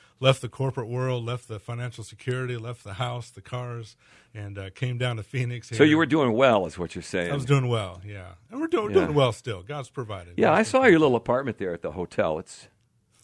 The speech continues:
Speaker 2: <laughs> really nice. No,
Speaker 1: Oh.
Speaker 2: I'm just kidding. <laughs>
Speaker 1: Thanks. That was my office, Gary.
Speaker 2: Oh, that was your office.
Speaker 1: Yeah, I do
Speaker 2: Wow.
Speaker 1: live there. I, I feel like I
Speaker 2: Oh,
Speaker 1: live
Speaker 2: with a
Speaker 1: there.
Speaker 2: shower and a bedroom? That's great. <laughs>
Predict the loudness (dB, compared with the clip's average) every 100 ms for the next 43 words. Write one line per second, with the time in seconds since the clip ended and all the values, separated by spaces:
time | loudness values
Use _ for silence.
0 | -14 -4 -4 -2 -4 0 6 6 6 2
1 | -2 -12 -6 4 8 8 6 0 2 0
2 | 0 -4 -6 -6 -6 -6 -10 -10 -10 -8
3 | -8 -4 4 4 6 6 8 8 4 -4
4 | -2 6 10 12 12 10 2 2 2 0
5 | -4 6 8 10 10 10 8 4 0 -2
6 | -4 2 2 2 0 2 4 2 2 4
7 | 4 6 4 4 0 4 4 4 0 2
8 | 0 0 -4 -2 -2 -4 -10 -8 0